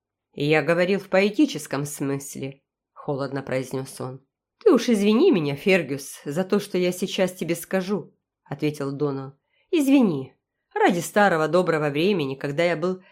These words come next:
стольким тебе обязан. Но ты не прав.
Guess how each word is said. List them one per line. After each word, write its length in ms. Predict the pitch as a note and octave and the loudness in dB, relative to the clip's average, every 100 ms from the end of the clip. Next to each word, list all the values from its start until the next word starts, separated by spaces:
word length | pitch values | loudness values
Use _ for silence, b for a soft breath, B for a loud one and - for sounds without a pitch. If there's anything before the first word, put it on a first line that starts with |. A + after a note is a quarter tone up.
| b | b
стольким 560 | - - A4+ A4+ - D3 | -20 0 4 4 4 0
тебе 280 | D#3+ D#3 E3+ | 0 4 4
обязан. 540 | D3+ F#3+ F#3 E3+ C3+ - _ _ _ _ - | 4 0 -2 -6 -12 -16 _ _ _ _ 0
Но 180 | G3 F#3 | 2 4
ты 180 | F#3 | 4
не 120 | F#3 A3+ | 4 4
прав. 340 | A#3 G#3 G#3+ | 4 2 0